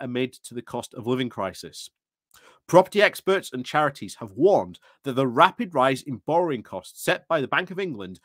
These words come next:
which this week reached interest rates of over fi-, of five percent, was having a far broader impact on their own, uh, owner-occupiers' mortgage costs, with potential to trigger a wider crisis in affordable housing.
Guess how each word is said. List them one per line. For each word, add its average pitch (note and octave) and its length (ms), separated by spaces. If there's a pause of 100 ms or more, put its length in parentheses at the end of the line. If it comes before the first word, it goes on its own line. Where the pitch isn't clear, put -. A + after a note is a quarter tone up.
(160)
which B3+ 180
this A3 300
week F#3+ 240 (300)
reached C#3+ 280
interest D#3+ 460
rates D#3 300
of G#2+ 220
over G#2+ 200
fi-, - 320
of A#2 120
five D3+ 320
percent, F3+ 500 (420)
was C#3+ 200 (120)
having F#3 400
a B2+ 80
far F#3 420
broader G3 360
impact D3 560
on B2+ 160
their C3+ 260
own, E3+ 320 (220)
uh, C#3+ 200 (100)
owner-occupiers' E3 1160
mortgage C#3 460
costs, - 520 (260)
with C#3+ 180
potential F#3 640
to - 120
trigger D3 480
a B2 80
wider C3 400
crisis G3 600
in D3+ 160
affordable A#2 600
housing. C#3+ 440